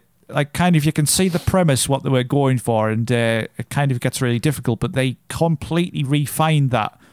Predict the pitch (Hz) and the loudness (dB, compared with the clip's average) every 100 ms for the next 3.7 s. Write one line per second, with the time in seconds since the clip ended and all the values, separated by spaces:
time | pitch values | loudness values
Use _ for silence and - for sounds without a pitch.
0 | _ - 113 143 - - 143 139 113 113 | _ -6 -2 -2 -4 -6 -2 0 -2 -2
1 | 113 123 127 123 123 123 143 156 165 180 | -2 -2 0 0 0 0 2 2 4 2
2 | 165 139 127 139 127 135 127 147 156 143 | 2 0 0 0 0 0 2 2 0 0
3 | 160 151 - 160 156 160 175 | 0 0 -2 0 2 2 0